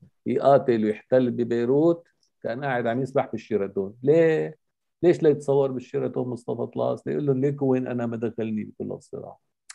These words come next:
يعني، معلش، نفهم نحن شغلة. حافظ أسد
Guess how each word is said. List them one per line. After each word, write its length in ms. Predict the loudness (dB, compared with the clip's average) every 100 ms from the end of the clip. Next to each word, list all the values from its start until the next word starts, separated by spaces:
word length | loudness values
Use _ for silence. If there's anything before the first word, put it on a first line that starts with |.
| _ _ _ _ _
يعني، 680 | 2 2 2 2 0 -2 -6
معلش، 540 | -2 -2 -2 -4 -10 -12
نفهم 340 | -10 -6 -4
نحن 280 | -4 -6 -8
شغلة. 420 | -8 -10 -10 -12 -16 _ -12
حافظ 600 | -12 -8 0 2 4 0
أسد 480 | -2 -4 -4 -4